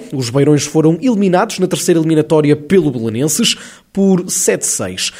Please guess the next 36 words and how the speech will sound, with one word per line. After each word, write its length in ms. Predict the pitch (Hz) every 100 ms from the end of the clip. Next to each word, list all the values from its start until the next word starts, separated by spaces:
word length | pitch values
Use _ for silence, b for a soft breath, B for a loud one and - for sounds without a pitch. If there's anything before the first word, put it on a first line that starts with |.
| B B B
Ora, 220 | 208 208
no 160 | 202 254
handball, 360 | 170 160 143
a 60 | 147
equipa 320 | 160 214 202
masculina 500 | 202 - 185 196 196
da 140 | 165 185
Academia 400 | 190 175 202 190
de 80 |
São 140 | - 190
Pedro 260 | 196 180
do 100 | 165
Sul 360 | 175 - 208 254
entrou 320 | 190 180 190
com 300 | 185 185 180 185
o 100 | 170
pé 220 | - 208
direito 460 | 170 165 190 -
no 160 | 196 147
ano 120 | 131
novo, 400 | 110 107 113 226 226 B B
ao 140 | 135 127
receber 500 | - 131 143 247 -
e 100 | 233
vencer 420 | 190 180 - 214
a 40 | 196
Académica 420 | 185 175 196 175
de 80 | -
Coimbra 320 | 170 208 196
por 240 | - 180
trinta 320 | 175 247 254 175
e 60 |
cinco 280 | - 233 -
vinte 200 | 220 185
e 60 | 156
três, 380 | 190 190 -